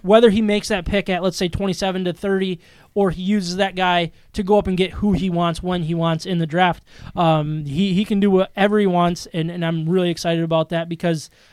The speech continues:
Yzerman is, he has a vision, and he can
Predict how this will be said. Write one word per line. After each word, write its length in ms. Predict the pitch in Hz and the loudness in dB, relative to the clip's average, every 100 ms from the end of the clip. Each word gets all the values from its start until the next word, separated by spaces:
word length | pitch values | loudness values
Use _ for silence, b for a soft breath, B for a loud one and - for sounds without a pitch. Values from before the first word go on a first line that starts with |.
| b | b
Yzerman 540 | 190 220 220 214 180 202 | 2 2 2 0 0 -2
is, 440 | 196 170 139 - _ | 0 0 -4 -14 _
he 180 | 180 220 | -4 0
has 220 | 220 240 | 2 4
a 40 | 214 | 4
vision, 480 | 190 175 185 180 - b b b b | 4 4 0 -4 -10 b b b b
and 420 | 180 165 156 160 - | -6 -6 -6 -8 -12
he 180 | - | -12
can 360 | 202 196 170 | -8 -4 -6